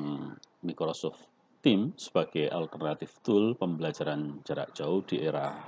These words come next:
pandemi covid sembilan belas, bagian yang kedua. Pada bagian ini akan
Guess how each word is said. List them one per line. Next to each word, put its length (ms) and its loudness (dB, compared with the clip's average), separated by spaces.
pandemi 400 6
covid 320 0
sembilan 400 0
belas, 240 4
bagian 320 0
yang 320 -2
kedua. 320 0
Pada 340 10
bagian 800 4
ini 240 4
akan 380 2